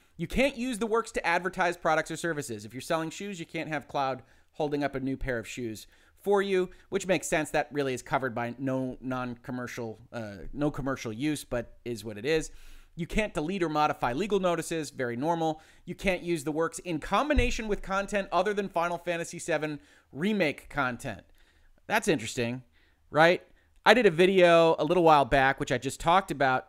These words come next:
that talked about digital distribution maybe being the wave of the future, particularly in the world as we see it today, because Animal Crossing couldn't come out on time, and now Final Fantasy seven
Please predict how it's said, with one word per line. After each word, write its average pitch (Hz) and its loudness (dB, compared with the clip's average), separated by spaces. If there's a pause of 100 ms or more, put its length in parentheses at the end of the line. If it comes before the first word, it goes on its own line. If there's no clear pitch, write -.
that 139 0
talked 170 2
about 165 2
digital 214 0
distribution 175 -2
maybe 143 2
being 147 0
the 143 2
wave 139 2
of 131 -6
the 131 -4
future, 165 -6
particularly 151 -4
in 135 -4
the 131 -4
world 151 2
as 127 -6
we 127 -6
see 143 -4
it 127 -2
today, 139 0 (340)
because 147 2
Animal 202 2
Crossing 135 0
couldn't 135 -6
come 131 -4
out 120 0
on 117 -6
time, 127 -4
and 127 -4
now 131 -2
Final 131 -4
Fantasy 127 -4
seven 175 0